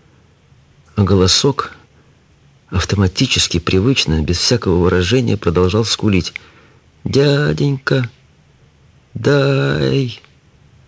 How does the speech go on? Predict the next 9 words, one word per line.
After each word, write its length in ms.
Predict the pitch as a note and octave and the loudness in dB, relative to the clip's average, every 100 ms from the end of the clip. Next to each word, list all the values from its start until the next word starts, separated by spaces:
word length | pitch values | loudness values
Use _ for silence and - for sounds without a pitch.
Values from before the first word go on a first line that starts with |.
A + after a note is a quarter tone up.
| _ _ - - - _ - | _ _ -20 -20 -20 _ -6
А 120 | - | -6
тут 400 | - A2 A#2 - _ | -2 0 0 -4 _
только 540 | - A#2 - - B2+ A2+ | 0 0 0 0 0 2
лёд. 680 | A#2+ C3 D#3 - - - - - _ _ _ _ _ _ _ - - _ _ _ _ - | 2 4 4 2 -4 -14 -14 -20 _ _ _ _ _ _ _ -20 -20 _ _ _ _ -2
"Отщей, 1040 | D3 - - - - - E3+ D#3+ D#3 D#3 - _ _ _ G#3 | -2 -2 0 2 2 4 4 4 2 0 -12 _ _ _ -12
дяденька!" 1000 | F#3+ C3 C3 C3+ C3+ C3 C#3 - C#3+ C3+ - _ _ _ _ _ _ _ _ _ _ _ _ _ _ _ _ _ | -2 2 2 2 0 -2 -2 -2 -4 -4 -8 _ _ _ _ _ _ _ _ _ _ _ _ _ _ _ _ _
"Отщей?" 720 | - - - - - F#2+ B2 - _ _ _ _ _ _ _ _ _ _ _ _ _ | -6 -2 0 2 2 0 -2 -10 _ _ _ _ _ _ _ _ _ _ _ _ _
"Ничего, 760 | D3 - - C#3 - - - - | -2 0 0 0 0 -2 -2 -4
дяденька, 1000 | - - C#3 - C3 C3 - B2+ - C3 | -4 0 2 2 0 -2 -4 -4 -4 -6